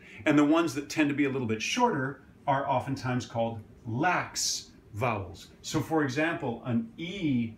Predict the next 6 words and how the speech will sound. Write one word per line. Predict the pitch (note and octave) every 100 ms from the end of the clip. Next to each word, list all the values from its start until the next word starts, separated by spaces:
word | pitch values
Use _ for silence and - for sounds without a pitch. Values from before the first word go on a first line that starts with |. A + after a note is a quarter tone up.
| -
sound | - - C3 A2+ G2+ G2+ A2+ - - - - -
is | F#3 D3 A#2+ G#2+
considered | - C#3+ C3 - A#3+ C3 G#2+ B2 - _ _ _ -
a | A#2+ -
tense | - G#3 G#3+ -
vowel, | - G2+ G2 A#2 -